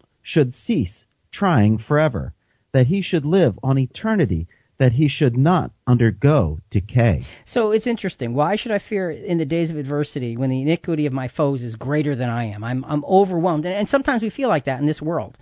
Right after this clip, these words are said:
Speaker 2: And it says, "Even those who trust in their wealth and boast how strong and powerful they are, they can't redeem the souls, the lives of their brother because it's too expensive." Only Jesus could do that, and that's part of the prophecy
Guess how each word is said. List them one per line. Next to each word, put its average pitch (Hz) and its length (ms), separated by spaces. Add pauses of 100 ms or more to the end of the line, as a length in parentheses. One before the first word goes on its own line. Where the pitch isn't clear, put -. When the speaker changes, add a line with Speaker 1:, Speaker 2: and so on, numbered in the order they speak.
(420)
Speaker 2:
And 180 200
it 185 60
says, 196 280
"Even 247 220
those 247 160
who 202 60
trust - 340
in 196 100
their 175 120
wealth 180 280
and 143 140
boast 185 280
how 165 160
strong 175 360
and 147 80
powerful 190 340
they 147 120
are, 123 120 (200)
they 247 220
can't 214 380
redeem 247 420
the 214 60
souls, 254 680 (220)
the 214 100
lives 233 760 (220)
of 214 180
their 254 140
brother 240 500
because 254 240
it's - 120
too 311 100
expensive." 285 580 (960)
Only 285 280
Jesus 254 440
could 170 180
do 160 160
that, 120 200
and 151 100
that's 208 160
part 208 280
of 175 80
the 165 100
prophecy 196 680